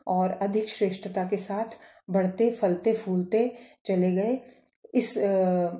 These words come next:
बढ़ने, फूलने, फलने में उन्होंने हमारे लिए कोई भी ऐसा प्रयास नहीं छोड़ा कि हम आगे न बढ़ सकें। साल की दोनों नवरात्रियां हम सब बड़े भाई बहनों के मार्गदर्शन में अवश्य पूरी करते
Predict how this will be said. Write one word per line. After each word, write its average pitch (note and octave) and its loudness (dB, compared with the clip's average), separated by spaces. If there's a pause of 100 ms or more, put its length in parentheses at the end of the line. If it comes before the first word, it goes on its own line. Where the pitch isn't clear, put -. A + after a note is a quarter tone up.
बढ़ने, F#3 4
फूलने, G3+ 0
फलने F#3 0
में A#3 -2 (200)
उन्होंने G#3 2
हमारे F#3+ -2
लिए G#3 0
कोई B3 2
भी C4+ 0 (200)
ऐसा G3 -2
प्रयास G3 -2
नहीं G3+ 2
छोड़ा F#3+ -2
कि G#3 -6
हम G3+ -4
आगे F3 -4 (260)
न G3 2
बढ़ E3+ 0
सकें। F3+ -10 (120)
साल A3 0
की A#3+ -2
दोनों A3 4
नवरात्रियां G3 -2
हम G#3+ -6
सब F3+ -4 (360)
बड़े G#3 4
भाई G3+ 2
बहनों G3+ -2
के A3 -2
मार्गदर्शन F#3+ -2
में G3 -2
अवश्य G#3+ -4
पूरी G#3 0
करते F3 -6